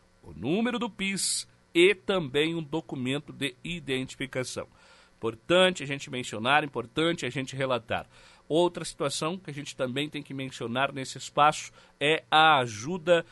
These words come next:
de diversas outras cidades, como o próprio Admilson já comentou durante o Bom Dia Cidade,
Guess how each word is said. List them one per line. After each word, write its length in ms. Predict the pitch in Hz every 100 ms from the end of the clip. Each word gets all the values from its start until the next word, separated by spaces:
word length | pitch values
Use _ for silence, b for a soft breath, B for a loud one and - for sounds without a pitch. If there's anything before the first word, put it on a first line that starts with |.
| b -
de 260 | 113 156
diversas 1040 | 147 147 107 98 147 175 170 - 165 127 123
outras 560 | 143 - 135 131 - _
cidades, 840 | - - 151 117 139 135 110 - - b -
como 140 | 131
o 60 | 127
próprio 340 | 135 147 143
Admilson 640 | 127 127 123 160 185 - 120
já 240 | 135 127 b b b -
comentou 580 | 156 156 143 117 160 165
durante 520 | 139 131 143 - 127 - _ _ _ _ _ _ _ -
o 100 | 123
Bom 180 | 123
Dia 200 | 117 139
Cidade, 680 | 135 117 107 123 165 170 156